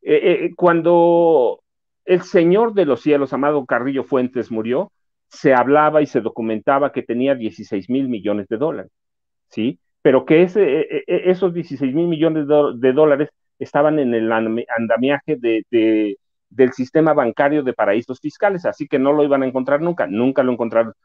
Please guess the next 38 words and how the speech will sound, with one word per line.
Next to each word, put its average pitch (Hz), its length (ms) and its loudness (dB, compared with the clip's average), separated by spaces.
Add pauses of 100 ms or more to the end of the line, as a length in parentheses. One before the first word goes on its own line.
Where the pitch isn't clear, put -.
(200)
La 139 140 2
fortuna 196 420 0
del 180 160 2
Chapo, - 420 -4 (560)
nadie 196 360 0
sabe 180 280 2
cuánto 165 280 0
era, 175 160 2
pero 135 120 -4
se 143 120 -2
hablaba 143 240 2
en 135 80 2
miles 143 200 -2
de 131 80 -4
millones 123 520 -6
de 120 100 0
dólares. 117 420 0 (240)
Otra 151 280 0
vez 156 180 -2
quedó 131 200 -2
en 175 100 -2
el 160 100 -2
andamiaje 135 540 -2
de 127 120 -4
los 110 180 -6
paraísos 123 500 -2
fiscales. 110 420 -4
Solo 180 320 0
ellos 160 240 -2
saben 127 300 0
a 113 40 2
dónde 120 200 -2
está, 170 320 -6 (260)
solo 175 460 4
ellos 151 260 0
lo 117 140 0
pueden 135 260 2
detectar. 139 600 0